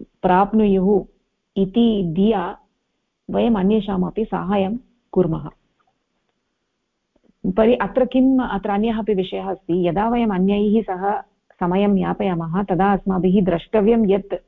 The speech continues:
अस्माकं सम्भाषणात् तेषां मनः, आ, तेषां मनसः वर्धनं शक्यते वा न वा इति अस्माभिः द्रष्टव्यम्। यतोहि यदा वयं तेभ्यः, आ, सम्भाषणं कुर्मः, तदानीं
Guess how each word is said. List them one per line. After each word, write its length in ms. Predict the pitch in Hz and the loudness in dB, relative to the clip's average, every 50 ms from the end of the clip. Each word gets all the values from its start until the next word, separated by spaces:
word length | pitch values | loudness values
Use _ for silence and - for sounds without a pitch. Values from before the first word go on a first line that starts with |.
| _ _ _ _ _ _ _ _ _ _ _ _ _ _ - | _ _ _ _ _ _ _ _ _ _ _ _ _ _ -6
अस्माकं 420 | 196 185 208 208 202 214 220 220 | -4 -2 -2 -2 0 0 0 0
सम्भाषणात् 800 | 208 208 190 185 175 175 208 190 - 214 202 208 208 202 - - | 0 0 0 0 0 0 0 -2 -2 -2 -2 -2 -2 -4 -6 -8
तेषां 760 | - - _ _ _ - 202 202 196 202 202 202 214 226 220 - - - _ - | -8 -8 _ _ _ 2 2 2 2 2 -2 -2 -2 -2 -2 -4 -8 -12 _ -6
मनः, 640 | 180 175 180 185 196 202 190 190 208 220 233 240 226 - - _ _ _ _ _ _ _ _ _ _ _ - | -4 -2 0 0 0 0 0 0 0 0 0 -2 -4 -6 -14 _ _ _ _ _ _ _ _ _ _ _ -10
आ, 440 | - - 196 196 190 185 180 175 175 | -4 -2 0 0 2 0 0 -2 -2
तेषां 420 | 190 - 190 190 185 202 202 196 | 0 0 0 2 0 0 -2 0
मनसः 480 | 190 190 180 196 208 208 220 190 185 202 | 0 0 0 0 -2 -2 -4 -4 -2 -2
वर्धनं 440 | 190 185 180 180 170 220 226 247 240 | 0 0 0 0 0 0 0 0 0
शक्यते 440 | 240 - - - 208 196 208 208 190 | -2 -4 -4 -2 -2 0 0 0 0
वा 140 | 214 208 | 0 -2
न 40 | 180 | -4
वा 180 | 180 175 190 190 | -4 -2 -2 -2
इति 180 | 180 185 180 | -2 -2 -4
अस्माभिः 380 | 175 - - 175 165 170 185 196 | -4 -4 -6 -6 -2 0 0 0
द्रष्टव्यम्। 460 | 170 156 151 _ - 175 151 147 - - _ _ _ _ _ _ _ _ _ _ _ _ _ _ _ _ _ _ _ _ _ _ _ _ _ - | 0 -2 -6 _ -6 -6 -4 -6 -6 -10 _ _ _ _ _ _ _ _ _ _ _ _ _ _ _ _ _ _ _ _ _ _ _ _ _ -2
यतोहि 760 | - 180 196 196 214 240 240 208 190 226 240 269 262 - - - - | 2 4 4 4 4 2 0 0 0 0 0 0 -2 -4 -6 -6 -4
यदा 320 | 175 196 185 202 220 240 | -2 -2 -2 -2 -2 -2
वयं 280 | 240 240 233 233 233 220 | -2 -4 -2 -2 -4 -2
तेभ्यः, 720 | - 208 202 208 185 190 214 214 196 208 220 220 226 208 - - - _ _ _ _ _ - | 0 0 0 0 0 -2 -2 -2 -2 -2 -2 -2 -2 -4 -8 -12 -18 _ _ _ _ _ -10
आ, 500 | - 190 185 180 180 180 175 170 160 - - - 180 | -6 -4 -4 -2 -2 -2 -2 -4 -4 -6 -8 -10 -6
सम्भाषणं 600 | 185 190 180 170 190 196 196 208 185 185 180 175 | -4 -2 0 0 0 0 -2 -2 -2 -2 -2 0
कुर्मः, 480 | - 240 262 254 233 185 170 170 175 | 2 2 2 2 0 -2 -4 -6 -8
तदानीं 460 | 185 - 185 170 190 196 202 226 233 | -8 -6 -6 -6 -4 -4 -6 -6 -8